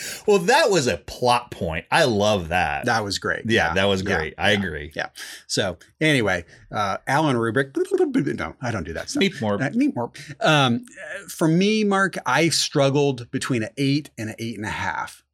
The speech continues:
Speaker 2: And I, I almost landed on an eight, but I, I, again, I went with the way I felt, and I gave this episode an eight and a half. So a little different than you, but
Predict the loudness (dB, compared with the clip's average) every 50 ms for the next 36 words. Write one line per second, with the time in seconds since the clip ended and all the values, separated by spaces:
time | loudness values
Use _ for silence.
0 | _ _ -6 -4 -2 -2 -4 -4 -2 -2 -2 -2 -2 -2 -2 -2 -2 -4 -2 -2
1 | 0 2 2 4 4 2 2 2 0 0 0 0 0 2 2 2 2 0 0 -2
2 | -4 -4 -6 -6 -6 -6 -6 -4 -2 -2 -2 -2 -2 -4 -4 -4 -6 -6 -2 0
3 | 2 2 2 0 -2 -4 -4 -4 -4 -6 -6 -6 -4 -2 0 0 0 -2 -4 -4
4 | -2 -2 -2 -4 -6 _ -10 -6 -6 -4 -4 -4 -4 -4 -4 -4 -2 -2 -2 -2
5 | -2 -4 -6 -6 -8 -8 -8 -8 -8 -10 -10 -10 -10 -8 -8 -10 -10 -10 -10 -8
6 | -4 -2 -2 -2 0 0 0 0 0 0 2 2 2 2 2 0 0 0 2 2
7 | 2 4 2 2 2 0 -2 -4